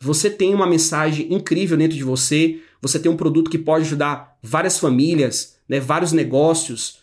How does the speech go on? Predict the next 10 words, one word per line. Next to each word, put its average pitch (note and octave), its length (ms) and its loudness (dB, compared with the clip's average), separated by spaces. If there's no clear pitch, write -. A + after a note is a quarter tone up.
e E3+ 220 2
muitas E3+ 480 2
vezes E3 340 0
você D#3+ 300 0
não E3 180 4
consegue G#3+ 380 -2
chegar E3+ 300 0
a E3 40 2
mais D#3+ 160 2
pessoas F3 540 0